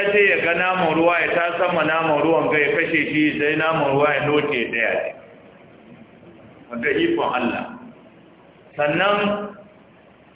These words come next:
wasu mutane suka biyo da, da jirgi, suka gan shi, shi ba kihi ba, shi kuma da alama mutum, da fuskan shi da cikin shi duk ya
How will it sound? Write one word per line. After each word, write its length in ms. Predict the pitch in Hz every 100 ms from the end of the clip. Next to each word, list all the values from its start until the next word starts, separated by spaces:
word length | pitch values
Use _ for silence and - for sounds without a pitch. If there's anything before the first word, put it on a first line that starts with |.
| - - -
wasu 280 | 151 156 180
mutane 440 | 185 180 147 147 143
suka 160 | 151
biyo 320 | 123 143 147 143
da, 120 | 127 110 104 - - - - - - -
da 60 |
jirgi, 840 | 123 123 139 139 135 123 - - - - - -
suka 260 | - 175 170
gan 240 | 151 151
shi, 200 | 160 147 101 - - - - - -
shi 140 | - 175
ba 180 | 165 139
kihi 300 | 151 170 170
ba, 160 | 170 170 170 170 - - - - - - - - -
shi 180 | - 170
kuma 200 | 170 170
da 140 | 147
alama 360 | 135 143 147 131 120
mutum, 380 | 110 127 101 - - - - - -
da 120 | - 123
fuskan 380 | 123 180 175 156
shi 160 | 139 139
da 140 | 131
cikin 380 | 123 170 170 143
shi 100 | 135 131
duk 180 | 147
ya 160 | 147 147